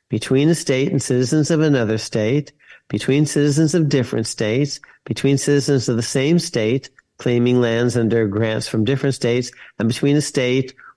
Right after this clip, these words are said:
or the citizens thereof and foreign states, citizens or subjects. Now, the first thing that I want st-, um, our audience to understand is sh-, they heard the word cases, and then they heard the word controversies.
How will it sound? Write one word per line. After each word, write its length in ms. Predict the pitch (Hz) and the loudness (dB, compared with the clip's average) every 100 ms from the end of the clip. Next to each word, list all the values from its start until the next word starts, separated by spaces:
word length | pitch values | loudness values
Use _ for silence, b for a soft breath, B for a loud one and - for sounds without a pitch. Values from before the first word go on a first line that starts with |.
| - | -4
or 80 | 110 | -4
the 60 | |
citizens 580 | 117 131 131 135 139 131 | 0 0 0 2 0 2
thereof 600 | 131 117 110 104 113 110 _ _ _ _ | 0 2 2 0 -2 -6 _ _ _ _
and 180 | 117 120 | -6 -4
foreign 280 | 113 120 120 | 0 0 0
states, 560 | 117 117 104 - - - _ _ _ _ _ | -2 -2 -2 -4 -8 -14 _ _ _ _ _
citizens 500 | - 95 98 98 95 | -6 -4 -2 -2 -4
or 60 | 92 | -4
subjects. 560 | - 90 - - - - | -4 -6 -8 -12 -10 -4
Now, 100 | 107 | -4
the 60 | |
first 240 | 117 185 - | 0 0 2
thing 160 | 180 | 2
that 120 | 165 143 | 4 2
I 80 | |
want 460 | 131 113 113 113 - _ _ _ _ - - _ _ _ - | 2 2 0 -2 -10 _ _ _ _ -18 -18 _ _ _ -14
st-, 280 | - - | -10 -8
um, 240 | - 107 110 | -6 -4 -4
our 180 | 104 113 | -4 -4
audience 360 | 107 110 110 - | -2 -2 -4 -2
to 60 | |
understand 520 | 107 104 104 98 101 | -4 -2 -4 -2 -2
is 260 | 104 107 107 B B | -2 -4 -6 B B
sh-, 120 | - - | -16 -6
they 140 | 117 113 | -2 0
heard 220 | 135 143 | 2 2
the 60 | |
word 220 | 151 170 165 | 4 2 2
cases, 680 | 151 151 - 165 170 - - _ _ - | 0 0 2 2 2 -2 -10 _ _ -4
and 120 | 117 | 0
then 100 | 120 | 2
they 120 | 120 | 2
heard 200 | 120 120 | 2 2
the 80 | 110 | 2
word 220 | 107 107 | 2 0
controversies. 1040 | - 104 101 117 120 - - - - - | 0 -2 -2 -4 -4 -6 -6 -10 -12 -16